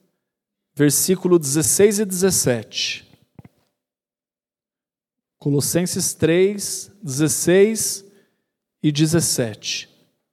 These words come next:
que diz assim: "Que a palavra de Cristo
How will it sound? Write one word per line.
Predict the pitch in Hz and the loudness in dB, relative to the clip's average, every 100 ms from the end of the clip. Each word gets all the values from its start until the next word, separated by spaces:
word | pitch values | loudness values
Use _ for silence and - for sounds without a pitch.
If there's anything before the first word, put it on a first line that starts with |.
| _ _ _ _ _ _ _ _ _ _ | _ _ _ _ _ _ _ _ _ _
que | - 143 | -2 -2
diz | 143 151 | 0 -2
assim: | 147 147 123 - _ _ _ _ _ _ _ _ _ _ _ _ _ _ _ _ _ _ _ _ _ _ _ _ _ _ _ _ _ _ | -2 -4 -6 -12 _ _ _ _ _ _ _ _ _ _ _ _ _ _ _ _ _ _ _ _ _ _ _ _ _ _ _ _ _ _
"Que | - | 0
a | 294 | 0
palavra | 294 277 254 285 269 | 2 2 4 2 0
de | 226 220 | -2 -4
Cristo | - 185 175 127 - - 113 | -2 -2 0 -4 -8 -12 -14